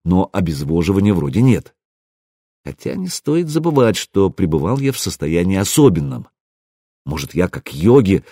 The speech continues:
которых на неделю в землю закапывают, а им хоть бы хны. "Это важно?" — спросил я у девушки. Та покачала головой. "Хорошая голова", гордо посаженная. Головной убор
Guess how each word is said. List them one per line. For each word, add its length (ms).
которых 380
на 80
неделю 400
в 60
землю 260
закапывают, 720
а 100
им 100
хоть 160
бы 140
хны. 320
"Это 440
важно?" — 520
спросил 400
я 140
у 80
девушки. 480
Та 200
покачала 520
головой. 600
"Хорошая 540
голова", 480
гордо 380
посаженная. 840
Головной 600
убор 420